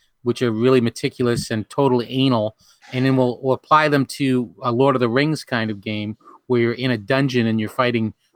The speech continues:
monsters." And so it comes from that kind of weird, very, very mathematical, geeky,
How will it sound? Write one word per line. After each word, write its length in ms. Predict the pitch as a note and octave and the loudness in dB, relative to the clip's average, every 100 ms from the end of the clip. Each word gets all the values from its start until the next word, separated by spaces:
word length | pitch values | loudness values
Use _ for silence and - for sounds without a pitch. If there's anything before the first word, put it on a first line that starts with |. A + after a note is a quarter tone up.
| - | -8
monsters." 800 | A#2 B2 C3+ C#3+ - A#2 G#2 - _ _ - | 0 4 4 2 -2 -8 -8 -10 _ _ -6
And 180 | B2+ A#2+ | -4 0
so 160 | D3 | 0
it 100 | C#3 | 0
comes 240 | - F3+ F#3+ | 0 -2 0
from 180 | E3 C#3+ | -2 0
that 180 | C3+ | -2
kind 260 | - C#3+ C3 | -2 0 0
of 220 | B2 G#2+ _ _ _ A2 | 0 -4 _ _ _ -16
weird, 640 | A2+ C#3 C#3+ C#3+ C#3 A2+ _ - _ _ | -6 -2 2 4 4 0 _ -20 _ _
very, 480 | A#2 G#2+ C#3+ D3 C#3 | -8 2 4 4 2
very 260 | C3+ C3 | 2 4
mathematical, 840 | A#2+ A#2+ A#2+ - B2 B2+ B2 B2+ A2 | 4 0 -2 -2 -2 -2 -2 -4 -6
geeky, 880 | G#2 - B2+ - C3+ B2+ B2 A2+ | -8 -14 -14 -10 -4 -2 -2 -4